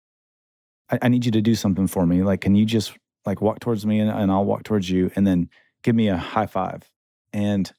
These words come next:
uh, the, the secret I'm gonna tell you right now is that over the years, we had altered the high five and it, it had become a multi-move,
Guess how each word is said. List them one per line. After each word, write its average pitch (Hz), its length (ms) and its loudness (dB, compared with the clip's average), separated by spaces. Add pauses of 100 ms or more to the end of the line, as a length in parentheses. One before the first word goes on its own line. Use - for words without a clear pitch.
(920)
uh, - 80 -12 (120)
the, 110 160 0
the 104 160 -6
secret 117 320 0
I'm 104 80 0
gonna 98 140 0
tell 113 160 -2
you 101 120 2
right 92 180 0
now 107 340 0
is 95 180 -4
that 98 140 0
over 101 160 0
the 92 100 -2
years, 117 300 2
we 104 80 2
had 92 120 0
altered 120 360 -2
the 92 100 -8
high 85 180 -8
five 90 380 -10 (180)
and 107 120 0
it, 101 140 0
it 113 100 0
had 107 140 0
become 101 480 2
a - 20 2
multi-move, 101 960 -2